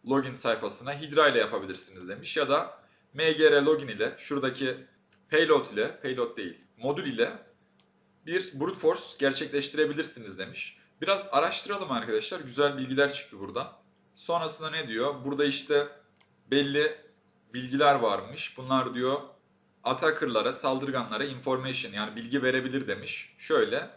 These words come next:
belli dosyalar varmış. Bunlardan bilgi çıkarabilirmişiz. Sonra pet traversal varmış. Pet traversal. İşte eğer ki diyor yanlış konfigüre edilmişse, zafiyetli konfigüre edilmişse şu şekilde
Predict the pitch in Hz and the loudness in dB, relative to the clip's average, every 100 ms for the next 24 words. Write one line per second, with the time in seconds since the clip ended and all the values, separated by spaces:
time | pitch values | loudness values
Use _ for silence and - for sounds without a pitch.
0 | _ _ _ _ 143 143 113 143 - - | _ _ _ _ 0 2 2 -2 -2 -12
1 | _ _ _ _ _ _ - 127 143 - | _ _ _ _ _ _ -2 0 0 2
2 | 139 120 101 95 92 - - 143 127 107 | 4 4 4 0 -2 -8 -10 -4 -2 0
3 | 143 131 120 131 - 139 120 120 117 98 | -2 -4 -8 -8 -4 0 2 2 -2 -10
4 | 117 - - - - _ _ _ _ _ | -10 -8 -8 -10 -12 _ _ _ _ _
5 | - 156 156 151 165 156 - 143 147 147 | -8 -4 -2 -2 0 -2 4 6 6 4
6 | 127 101 95 - - - 120 117 104 92 | -4 0 0 -2 -10 -2 -2 -2 -4 -4
7 | 90 - 127 135 _ _ _ _ _ - | -4 -8 -12 -14 _ _ _ _ _ -8
8 | - 139 135 135 - 127 131 131 - - | 0 4 6 4 2 -2 0 0 -2 -16
9 | _ _ _ 104 110 135 139 - 123 123 | _ _ _ 0 2 2 -2 -4 -4 -4
10 | 127 127 123 127 127 - 104 107 107 117 | 0 0 0 -10 -8 -4 0 0 0 -4
11 | 127 123 113 127 117 123 123 127 113 - | -8 -8 -8 -6 -4 -2 -2 -6 -10 -6
12 | 123 143 - - 117 110 120 143 | -4 -6 -8 -6 -6 -2 -2 -2